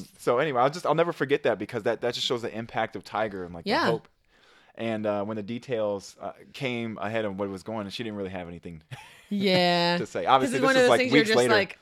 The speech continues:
Speaker 2: "Oh."
Speaker 1: Developing. Yeah, it was all developing. So, uh, but just to wrap up the whole Tiger Woods piece, uh, so that happened in late two thousand and nine. In two thousand and ten, he actually lost twenty-two million dollars in endorsements.
Speaker 2: Damn!
Speaker 1: Damn, uh,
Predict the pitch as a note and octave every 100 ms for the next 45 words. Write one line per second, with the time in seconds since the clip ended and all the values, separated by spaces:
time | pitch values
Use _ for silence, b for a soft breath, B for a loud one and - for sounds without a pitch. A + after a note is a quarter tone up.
0 | _ E3 F3 F3 E3+ E3 D#3 D3 C3+ C#3
1 | C#3 B2+ A#2+ G#2+ F2+ F#2+ G2 F2+ D#2+ D#2
2 | D#2 B1+ - F2+ D2+ _ b b b b
3 | - A2 A2 G#2 B2+ C#3+ D#3 C3 A2+ A#2+
4 | A#2+ A2 A#2 - A2+ A#2+ G#2+ F#2+ A#2 G#2+
5 | - - A#2 G2+ - b b b _ A#2
6 | A2 G2+ A#2+ C3 F#3 F#3 E3 C3+ A#2 A#2+
7 | C3 - C#3+ B2 A#2 G#2 G2 A2 G2 F#2+
8 | D3 C#3+ C3+ A#2 G2+ B2+ A2 F#2+ C3 C3
9 | C3+ A#2+ G#2+ - - C#3+ D#3 D#3 E3 B2
10 | A#2+ A2+ G2+ G#2 G2+ F#2+ F2 F#2+ - C2+
11 | - E4+ E4+ E4 C4+ G#3+ F3 E3+ F3 G#3+
12 | G#3+ - F#2+ E2+